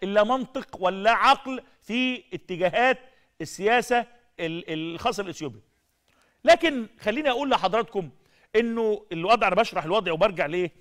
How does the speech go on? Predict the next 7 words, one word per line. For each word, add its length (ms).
عايز 260
أوصل 580
أو، 120
أو 440
أذكر 520
الناس 480
بالموضوع. 1000